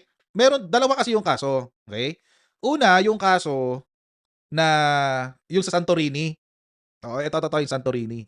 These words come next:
Yan, yan yung una. Pangalawa, mga kababayan, ito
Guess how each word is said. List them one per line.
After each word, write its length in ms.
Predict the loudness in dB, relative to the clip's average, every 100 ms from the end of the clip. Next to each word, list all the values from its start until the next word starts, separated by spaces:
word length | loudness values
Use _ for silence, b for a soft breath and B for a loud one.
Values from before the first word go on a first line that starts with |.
| -14
Yan, 400 | -10 -10 -10 -10
yan 160 | -10
yung 80 | -12
una. 160 | -16 -16 _ _ _ _ _
Pangalawa, 560 | -6 0 6 10 10 8
mga 160 | 6
kababayan, 500 | 2 4 4 2 0 -6 -14 _ _ _ _ _ _
ito 300 | 2 4 8